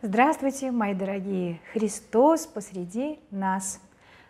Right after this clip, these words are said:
Вот мы и снова встретились, снова среда, а значит, мы продолжаем читать Святое Евангелие.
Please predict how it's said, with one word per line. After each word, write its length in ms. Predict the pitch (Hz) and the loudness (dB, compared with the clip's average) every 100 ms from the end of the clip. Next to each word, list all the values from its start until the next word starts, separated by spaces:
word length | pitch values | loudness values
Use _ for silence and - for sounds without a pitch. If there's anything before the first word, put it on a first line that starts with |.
| - | -2
Вот 240 | 269 285 | 0 2
мы 140 | 247 | 2
и 20 | 220 | 0
снова 300 | - 202 190 | 0 0 0
встретились, 720 | - - 277 320 254 262 247 | -2 0 2 2 0 -2 -4
снова 380 | - 240 262 190 | -2 0 2 0
среда, 720 | 190 175 175 214 294 330 311 | -6 -8 0 4 4 2 -2
а 140 | 202 196 | -2 -2
значит, 540 | 190 233 302 - 277 | 0 0 0 -4 -8
мы 240 | 202 196 269 | -6 -4 -2
продолжаем 640 | 247 190 175 180 202 240 | -4 0 -2 0 -4 -4
читать 420 | - 196 190 214 | -6 -10 -8 -8
Святое 360 | - 175 202 214 | -10 -10 -4 -4
Евангелие. 680 | 196 196 190 180 180 175 | -2 0 2 2 0 -4